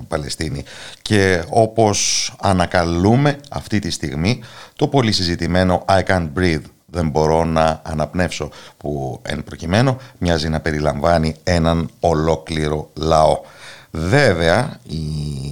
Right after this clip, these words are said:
αντιρατσιστική, αντιαπικιακή και τα λοιπά και τα λοιπά ευαισθησία συχνά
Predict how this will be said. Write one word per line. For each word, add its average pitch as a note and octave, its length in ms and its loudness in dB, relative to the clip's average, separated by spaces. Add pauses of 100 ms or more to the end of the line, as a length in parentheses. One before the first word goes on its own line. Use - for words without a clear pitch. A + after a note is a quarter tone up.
(140)
αντιρατσιστική, D#2 1600 -4
αντιαπικιακή D2+ 1200 -6
και - 120 -4
τα D#2 140 -6
λοιπά D2+ 240 -2
και D2+ 140 -8
τα D#2 100 -6
λοιπά D2+ 400 -4
ευαισθησία D#2 720 -2 (300)
συχνά A#2+ 760 -2